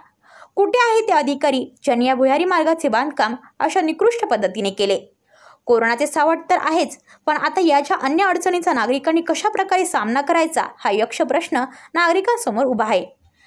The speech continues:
मात्र या समस्येकडे कोणी रेल्वे अधिकाऱ्यांचे लक्ष नाही. आता मात्र या बातमीने झोपलेले प्रशासन कधी जागे होतील,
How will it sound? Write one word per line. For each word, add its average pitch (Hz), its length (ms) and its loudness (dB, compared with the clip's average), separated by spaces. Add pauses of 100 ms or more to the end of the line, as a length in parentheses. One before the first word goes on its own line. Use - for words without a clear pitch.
(200)
मात्र 349 220 0
या 494 100 4
समस्येकडे 370 560 0
कोणी 330 280 0
रेल्वे 254 260 2
अधिकाऱ्यांचे 254 540 0
लक्ष 208 220 -2
नाही. 196 260 -2 (320)
आता 202 260 0
मात्र 320 300 0 (100)
या 349 80 0
बातमीने 247 380 -2
झोपलेले 302 440 0
प्रशासन 294 540 -2 (320)
कधी 370 200 2
जागे 370 280 0
होतील, 381 380 0